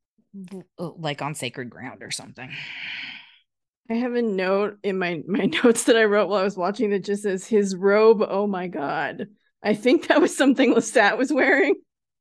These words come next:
Speaker 2: But I
Speaker 1: Oh,
Speaker 2: don't
Speaker 1: yeah, yeah, of course. Yeah, when he was, like, throwing his little bitch fit.
Speaker 2: Oh, right. Okay. <laughs> I was like, "Where did that note come from?" I knew, I was like, "It has to be Lestat wearing a robe." I just wrote, "His robe, oh my God." Awesome. I'm super <laughs> organized.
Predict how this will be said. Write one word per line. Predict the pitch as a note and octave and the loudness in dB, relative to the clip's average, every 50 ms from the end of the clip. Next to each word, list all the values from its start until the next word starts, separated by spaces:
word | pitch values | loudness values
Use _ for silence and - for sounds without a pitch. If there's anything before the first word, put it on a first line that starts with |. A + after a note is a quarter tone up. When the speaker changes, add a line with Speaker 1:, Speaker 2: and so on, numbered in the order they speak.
| _ _ _ _ D5+ D#5+ B4+ - - | _ _ _ _ -16 -14 -14 -6 -4
Speaker 2:
But | D4+ - - | -4 0 2
I | C#4+ - | 4 6
Speaker 1:
Oh, | A3+ A3+ | 8 8
Speaker 2:
don't | A3 G#3 G#3 | 8 8 8
Speaker 1:
yeah, | A3+ A3+ G#3+ F#3+ E3+ | 8 8 8 6 4
yeah, | F#3+ G3+ D#4 E4 G#3+ D#3 D3+ F3 | 4 2 4 4 6 6 6 4
of | - - | 4 4
course. | G4+ F4+ F3+ - - | 4 4 4 4 4
Yeah, | F#4+ F4+ F3+ | 6 6 6
when | F3 G#3+ G#3+ | 6 6 4
he | A#3 B3 | 4 4
was, | B3 A3+ | 2 2
like, | C4 C4 - | 0 -2 0
throwing | - C#4 C4+ C4 C4 | 0 0 0 2 2
his | C#4 A#3+ | 0 0
little | B3+ A#3+ A#3+ G#3+ | -2 -6 -4 -4
bitch | B3+ C4+ C4 - - | -6 -6 -6 -10 -12
fit. | C#3+ C3 - _ _ _ _ _ - | -12 -12 -12 _ _ _ _ _ 0
Speaker 2:
Oh, | D4+ F#4 A#4 B4 C5 C5 B4+ B4 A4 B4+ A#4+ | 2 4 6 6 8 8 6 6 6 6 6
right. | F#4+ C#4 - D#4 | 6 4 4 2
Okay. | - - - - - | 2 2 2 2 4
<laughs> | F#4+ - | 2 0
I | G#5 G#5 C5+ | 0 2 2
was | B4+ - - - - B4+ | 2 2 2 -2 0 0
like, | A#4+ - | 0 0
"Where | F#4 E4 F#4 | 0 -2 -2
did | A4 C5 C#5 B4+ A4+ | -2 -2 -2 0 2
that | F#4 D4 - | 0 0 2
note | C4+ D#4+ F#4 - - | 2 0 0 2 -2
come | A4 C#4+ - | -4 -4 -2
from?" | - B3+ G#3+ G3+ G#3+ | -2 -2 -2 -2 -2
I | - - D4 | -4 -4 -4
knew, | D4+ D#4+ G4 A4+ A#4 E4+ | -2 0 2 2 2 2
I | - - - - - - G#4 | 0 -4 -10 -18 -10 -4 -4
was | F4+ - | 0 4
like, | G#4+ - | 4 4
"It | - | 6
has | - A#4 C5+ C#5+ C#5 - | 6 6 6 6 4 2
to | F4+ D4 | -6 -6
be | C4 | -6
Lestat | A3 F#3+ A3 A3 - B3+ A#3 A3 - G#3 | -6 -6 -8 -4 -2 0 0 0 0 0
wearing | G#3+ F#3 G3 G3 | -2 -2 -2 -2
a | G3+ | 0
robe." | G#3 A3 G3+ F#3 - | 2 2 2 0 -2
I | - - A#3+ A#3+ - - | -6 -6 -6 -6 -6 -8
just | A3 A#3 A3 G#3 G#3+ | -6 -6 -6 -4 -2
wrote, | A3 G3+ F#3 - G#3 | -2 -2 -2 -2 -4
"His | G3+ G3+ G3+ | -6 -6 -6
robe, | F3 F3 F3 F3 F3+ | -6 -6 -4 -4 -4
oh | F3+ | -4
my | F#3 F#3 F#3+ | -4 -4 -2
God." | G3+ A#3 A3 G3 E3+ D#3+ - - | -2 0 0 0 0 -2 -4 -4
Awesome. | G3+ A#3 B3 - - F3 D#3+ D#3 A#2 | -4 -4 -4 -4 -6 -8 -8 -6 -8
I'm | D#3+ G3 G#3 | -10 -10 -10
super | G#3 - F3+ G3 G3 F#3 | -12 -14 -12 -12 -10 -10
<laughs> | |
organized. | G3+ A3+ B3 C4+ - - C4+ - - - - - _ - - _ - | -8 -8 -8 -6 -2 -2 -2 -2 0 -4 -4 -4 _ -20 -20 _ -20